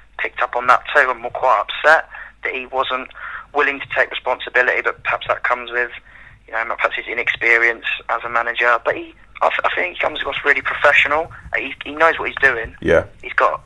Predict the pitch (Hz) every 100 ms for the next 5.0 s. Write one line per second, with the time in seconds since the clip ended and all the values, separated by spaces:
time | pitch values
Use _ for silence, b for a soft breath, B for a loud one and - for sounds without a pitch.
0 | - - - 139 135 127 120 120 - 120
1 | 113 - 113 - - - b b b b
2 | b - - 123 - 127 117 - - 110
3 | 110 117 117 - 117 110 120 - 135 123
4 | 113 120 - 117 135 120 110 104 104 -